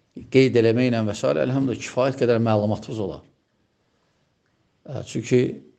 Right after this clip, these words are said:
biz görürük ki, çoxsu azanların səbəbi nədir? Ən böyük səbəblərdən cahillik. Gedirlər, məsələn,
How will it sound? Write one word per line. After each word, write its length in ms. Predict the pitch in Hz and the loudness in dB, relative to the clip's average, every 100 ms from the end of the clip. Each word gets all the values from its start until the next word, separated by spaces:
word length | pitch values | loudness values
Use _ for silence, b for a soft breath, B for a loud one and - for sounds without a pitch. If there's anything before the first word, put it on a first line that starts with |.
| _ _ _ _ _ _ _ | _ _ _ _ _ _ _
biz 160 | 123 117 | -6 2
görürük 320 | 127 120 110 | 4 4 0
ki, 100 | 113 | -4
çoxsu 380 | - 110 - 127 | -4 -6 -2 0
azanların 680 | 120 110 104 104 107 117 123 - _ _ _ _ _ _ _ - | 2 2 2 0 0 -2 -6 -16 _ _ _ _ _ _ _ -6
səbəbi 400 | - 117 117 123 | 0 2 4 2
nədir? 220 | 117 113 | 2 2
Ən 100 | 113 | 2
böyük 220 | 107 110 107 | 0 0 -2
səbəblərdən 480 | 101 104 101 131 135 | -4 -4 -6 -6 -4
cahillik. 560 | 127 113 113 123 85 - _ _ | -2 -2 -4 -6 -10 -16 _ _
Gedirlər, 320 | 101 107 113 | -6 -2 0
məsələn, 400 | 110 107 104 107 | 0 -2 -2 -4